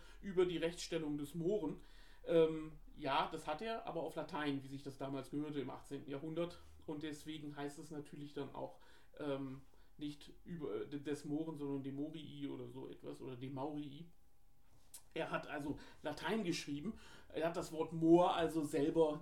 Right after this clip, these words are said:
nicht benutzt wie andere, wie es ein paar Autoren, äh, und Podcaster, äh, gemeint haben. Das nur dazu.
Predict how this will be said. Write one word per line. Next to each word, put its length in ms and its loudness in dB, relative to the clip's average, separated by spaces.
nicht 280 -2
benutzt 480 4
wie 120 -4
andere, 460 -2
wie 260 -6
es 160 -6
ein 160 -4
paar 380 -4
Autoren, 920 0
äh, 220 -2
und 380 -8
Podcaster, 680 -8
äh, 240 -4
gemeint 460 0
haben. 220 -10
Das 320 0
nur 300 2
dazu. 560 -4